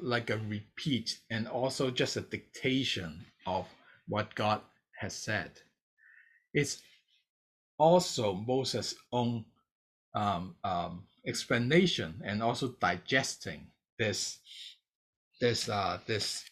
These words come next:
the, this, this teaching that they have, maybe they have heard before.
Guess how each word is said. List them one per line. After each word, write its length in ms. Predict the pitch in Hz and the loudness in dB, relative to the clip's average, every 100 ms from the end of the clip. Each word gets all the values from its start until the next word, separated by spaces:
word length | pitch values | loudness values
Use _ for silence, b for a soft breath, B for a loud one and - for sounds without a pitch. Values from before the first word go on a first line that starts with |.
| 117 | -6
the, 240 | 107 110 - 117 120 - - | -4 -6 -8 -10 -10 -12 -6
this, 300 | 113 - - _ - - _ - | -4 -4 -8 _ -20 -20 _ -8
this 200 | 110 - | -6 -6
teaching 540 | - - 143 - 90 80 - _ _ - | -6 -2 0 0 -2 -4 -16 _ _ -6
that 140 | - - - - | -4 -4 -10 0
they 140 | 113 113 | 2 2
have, 380 | - 113 92 - _ _ _ _ - | 0 0 -2 -8 _ _ _ _ -6
maybe 420 | 113 113 113 110 | 0 2 2 0
they 160 | 104 113 | 0 2
have 220 | - 101 - | 2 -2 -4
heard 320 | 127 110 - - - | 0 0 -2 -8 -10
before. 500 | 107 - 101 87 | -10 -4 -4 -4